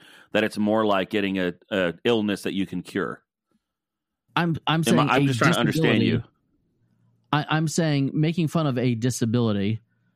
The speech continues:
Speaker 1: Yeah.
Speaker 2: is very different than, you know, an illness is something that you recover from.
Speaker 1: Right.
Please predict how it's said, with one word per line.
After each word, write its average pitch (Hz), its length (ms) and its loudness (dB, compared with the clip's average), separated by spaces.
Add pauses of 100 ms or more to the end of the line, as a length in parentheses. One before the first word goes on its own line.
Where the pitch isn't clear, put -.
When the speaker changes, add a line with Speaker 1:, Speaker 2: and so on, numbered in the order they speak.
(480)
Speaker 1:
Yeah. 117 260 2
Speaker 2:
is 107 380 -4
very 131 520 0
different 113 640 -2
than, 117 540 -2 (100)
you 208 200 -2
know, 120 240 -4 (420)
an 147 160 0
illness 170 420 -2
is 127 240 0
something 143 280 0
that 117 80 0
you 120 160 0
recover 110 380 -2
from. 98 340 -4 (420)
Speaker 1:
Right. 95 320 -2